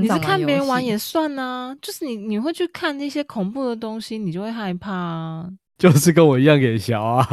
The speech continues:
Speaker 2: 就是喜欢看又会害怕这样子。
Speaker 3: 对。
Speaker 1: 可是我到长大，我，我心态就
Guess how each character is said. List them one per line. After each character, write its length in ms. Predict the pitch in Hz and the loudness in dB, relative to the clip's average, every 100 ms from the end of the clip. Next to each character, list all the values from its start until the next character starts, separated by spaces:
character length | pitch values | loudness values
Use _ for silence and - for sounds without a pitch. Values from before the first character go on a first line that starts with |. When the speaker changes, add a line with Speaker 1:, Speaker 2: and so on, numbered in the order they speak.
| 127 - - | -2 -2 -4
Speaker 2:
就 140 | 285 | -4
是 260 | 302 311 277 | -2 -2 -2
喜 220 | - 208 | -2 0
欢 200 | 220 254 | 0 -2
看 240 | 311 240 | -4 -4
又 200 | 233 240 | -4 -6
会 120 | 240 233 | -4 -4
害 200 | 214 180 | -4 -6
怕 320 | 226 190 170 | -6 -6 -4
这 60 | 175 | -6
样 200 | 160 147 | -6 -8
子。 180 | - - _ _ | -12 -20 _ _
Speaker 3:
对。 120 | - 175 | 6 8
Speaker 1:
可 60 | |
是 60 | 466 | 10
我 100 | 196 | 8
到 160 | 330 | 8
长 240 | 320 202 285 | 6 0 2
大， 220 | 269 214 | 0 2
我， 160 | 180 175 | 2 2
我 100 | 214 | 2
心 220 | 254 269 | 2 0
态 180 | 320 | 2
就 100 | 233 | 0